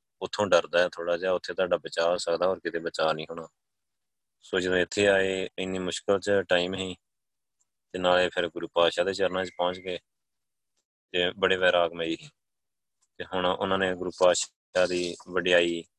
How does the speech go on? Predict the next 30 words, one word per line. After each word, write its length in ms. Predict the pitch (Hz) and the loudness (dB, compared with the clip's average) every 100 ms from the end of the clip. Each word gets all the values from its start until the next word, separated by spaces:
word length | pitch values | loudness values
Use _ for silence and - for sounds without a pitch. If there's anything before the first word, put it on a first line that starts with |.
| - | -6
ਉਦਾਰਤਾ 540 | 90 90 85 - 87 | 2 4 2 0 -2
ਤੇ 100 | 87 | 0
ਹੋਰ 220 | 85 85 | -4 -4
ਦੈਵੀ 240 | 82 85 85 | 0 2 0
ਗੁਣਾਂ 280 | 85 82 82 | -2 -4 0
ਦਾ 140 | 85 | 0
ਵੀ 160 | 85 85 | 2 -2
ਉਹਨਾਂ 220 | 85 85 | -2 -4
ਨੇ 120 | 85 | -6
ਜ਼ਿਕਰ 260 | 82 82 - | -8 -8 -10
ਕੀਤਾ। 380 | 85 - 80 - - - - _ - _ - | -14 -8 -8 -8 -20 -20 -20 _ -20 _ -6
ਆਪਣੇ 180 | - 90 | -2 0
ਡੂੰਘੀ 340 | 90 95 95 | -2 -4 -4
ਦਿਲੀ 280 | 90 87 90 | -4 -4 0
ਭਾਵਾਂ 640 | 92 92 85 82 82 82 82 | 4 4 4 0 -2 -6 -8
ਨੂੰ 140 | 82 - _ | -10 -16 _
ਕਵਿਤਾ 320 | 90 87 92 | -4 2 2
ਦਾ 100 | 90 | 2
ਰੂਪ 200 | 85 82 | 0 -4
ਦਿੰਦੇ 300 | 82 82 80 | -8 -6 -4
ਗਏ। 180 | 80 80 - _ _ _ _ _ _ _ _ _ _ | -4 -4 -8 _ _ _ _ _ _ _ _ _ _
ਵਾਹਿਗੁਰੂ 280 | 87 87 92 | 2 2 0
ਦੀ 120 | 90 - | -6 -2
ਭਗਤੀ, 320 | 90 - 90 | -2 -2 -6
ਨਾਮ 260 | 87 87 85 | 0 0 0
ਸਿਮਰਨ, 340 | - 87 87 | -4 -4 -2
ਨਾਮ 340 | 85 85 85 85 | -2 -2 -2 0
ਰੰਗ 200 | 85 85 | -2 -2
ਚ 140 | - | -4
ਰਤਿਆਂ, 440 | 87 82 - 82 | -6 -4 -2 -2